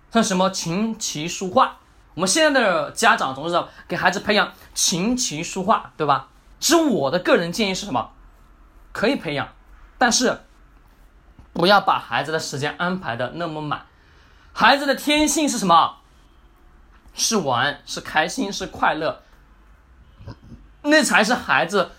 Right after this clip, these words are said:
所渴望的童年。是我的个人建议。如果说你真的有那么多钱，你还不如干嘛？陪着孩子去国外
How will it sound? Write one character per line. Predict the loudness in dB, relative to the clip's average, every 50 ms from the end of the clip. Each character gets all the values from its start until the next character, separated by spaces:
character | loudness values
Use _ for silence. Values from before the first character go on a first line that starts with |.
| _ _
所 | -6 -2 0 2 2 0
渴 | 0 -4 -4 -4 -2 2
望 | 4 4 4 4 4 2
的 | 0 -2 -2 -4 -8 _ _ _ -20 -20 -20 _ _ _ -20 _ _ -20 _ -20 -20 _ -20 -14
童 | -12 -8 -6 -6
年。 | -6 -6 -6 -8 -12 _ _ _ _ _ _ -4
是 | 0 2 4
我 | 4 4 2 0 0
的 | -2 0
个 | 2 2 2
人 | 2 -2 -4
建 | -2 -2 -2 -2
议。 | -2 -6 -8 -14 _ -20 -20 -12 _ 4
如 | 4 4 6
果 | 6 4 4
说 | 4 2 2
你 | 2 0 -2
真 | 0 2 2 2 2 0 2
的 | 4 4 4 4 2 -2 -10 _ -8
有 | -6 -6 -4 -2
那 | 0 0
么 | 0 0 2
多 | 2 2 0
钱， | 0 -2 -6 -4 -4 -4 -2 -2 -2 -2 -4 -8 -14 _ _ _ _ _ _ _
你 | -8 -8 -6
还 | -2 -2 -2 -2
不 | -2 -2 -4
如 | -4 -4
干 | -2 -2 0 0
嘛？ | 0 -2 -2 -4 -12 _ _ _ _ _ _ -20 _ _ -2
陪 | 0 2
着 | 2 2 2
孩 | 0 0 0 0 2 2
子 | 2 2 2 0 0 -2 -8 _ _ _ _ _ _ _ _ _ _ -4
去 | -2 0 0 -2
国 | -2 -4 -2 2
外 | 4 4 4 4 2 -4 -12